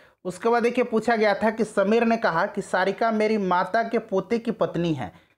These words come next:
सारिका किस प्रकार समीर से संबंधित है? तो ये daughter in law हो जाएगा, ठीक है, पुत्र वधू।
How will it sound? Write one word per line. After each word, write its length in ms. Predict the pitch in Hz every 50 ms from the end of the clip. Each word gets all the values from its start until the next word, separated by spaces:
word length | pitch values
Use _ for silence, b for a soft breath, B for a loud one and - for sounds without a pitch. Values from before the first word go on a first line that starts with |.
| b _ - -
सारिका 380 | 190 190 208 208 208 240 240
किस 420 | 226 226 - - 220 233 220 - 202
प्रकार 420 | 180 - 196 202 - 202 208 208
समीर 360 | 202 - 214 202 202 214 208
से 140 | 196 - 214
संबंधित 560 | 185 - 190 185 185 185 185 185 196 185 196
है? 200 | 202 220 233 - -
तो 60 | 196
ये 180 | 196 196 202 190
daughter 440 | 165 151 180 180 185 185 - 214 -
in 160 | 180 214 196
law 220 | 185 185 202 202 180
हो 100 | 180 160
जाएगा, 340 | 147 151 127 107 101 110 110
ठीक 220 | - - 208 -
है, 60 | 202
पुत्र 340 | - - - 202 - 208 196
वधू। 420 | 180 180 190 165 165 170 175 175